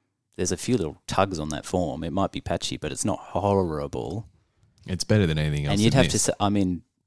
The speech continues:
Speaker 1: Hitotsu's back in good nick, right? I think we're happy to say that.
Speaker 2: And
Speaker 1: So you're just saying, okay, well, either you're, you've got a big problem with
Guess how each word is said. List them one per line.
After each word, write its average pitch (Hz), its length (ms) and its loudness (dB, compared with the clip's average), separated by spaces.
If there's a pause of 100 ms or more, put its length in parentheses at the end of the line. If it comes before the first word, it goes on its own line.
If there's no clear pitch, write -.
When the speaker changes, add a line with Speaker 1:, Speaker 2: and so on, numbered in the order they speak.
(120)
Speaker 1:
Hitotsu's - 500 -2
back 80 260 -4
in 62 100 -10
good - 180 -8
nick, 82 240 -4
right? - 220 -10
I 80 80 -4
think 71 160 -6
we're 76 100 -2
happy 80 220 -6
to - 80 -6
say - 220 -2
that. - 260 -8 (840)
Speaker 2:
And - 100 -4
Speaker 1:
So 104 100 8
you're 101 220 4
just 110 180 2
saying, 85 260 0
okay, 73 280 -6
well, 76 340 -4
either 87 300 -4
you're, 76 340 -8 (160)
you've 90 200 -6
got 80 140 -4
a 80 40 -6
big 85 160 -4
problem 78 400 -4
with - 360 -12